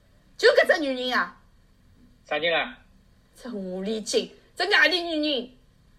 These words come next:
Speaker 2: 啊？啥人啊？
Speaker 1: 除脱只潘晴，还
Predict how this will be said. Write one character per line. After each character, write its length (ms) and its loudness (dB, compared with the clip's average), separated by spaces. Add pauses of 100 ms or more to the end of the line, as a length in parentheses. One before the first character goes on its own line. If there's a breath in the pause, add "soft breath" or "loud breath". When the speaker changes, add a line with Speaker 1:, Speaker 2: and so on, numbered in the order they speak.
(380)
Speaker 2:
啊？ 380 -8 (920)
啥 160 -6
人 160 0
啊？ 220 -6 (960)
Speaker 1:
除 140 -12
脱 200 -6
只 140 -2
潘 320 -2
晴， 300 0
还 80 2